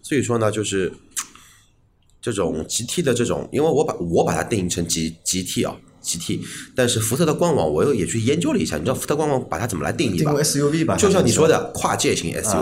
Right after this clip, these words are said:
Speaker 1: V。
Speaker 2: 啊。
Speaker 1: 就这个定义就又是，呃，可能是我书读，读了少，就跟我的定义是那个背道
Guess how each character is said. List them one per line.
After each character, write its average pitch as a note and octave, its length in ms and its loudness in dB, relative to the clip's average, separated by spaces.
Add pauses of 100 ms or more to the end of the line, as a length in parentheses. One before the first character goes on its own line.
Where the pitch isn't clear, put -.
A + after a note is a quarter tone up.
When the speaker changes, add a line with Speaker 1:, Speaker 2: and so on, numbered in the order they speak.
Speaker 1:
V。 D2+ 80 -2
Speaker 2:
啊。 - 120 -12 (480)
Speaker 1:
就 C3 120 0
这 G3 200 2
个 - 80 0
定 C#3 220 2
义 A#2 140 4
就 A2 360 4 (500)
又 F#3+ 140 4
是， G2 520 2 (840)
呃， - 140 -4
可 - 120 -4
能 A#2 80 2
是 D#3 120 2
我 G2 160 2
书 B2+ 120 0
读， A#2 120 0
读 G#2 260 0
了 A#2+ 80 4
少， - 240 -2
就 A#2 100 0
跟 D#3 160 2
我 C#3+ 160 2
的 E3 80 -4
定 E3+ 160 0
义 G#2+ 160 2
是 F#2 280 0
那 F#2+ 180 0
个 E2+ 80 -4
背 G#2+ 180 0
道 E2 220 -2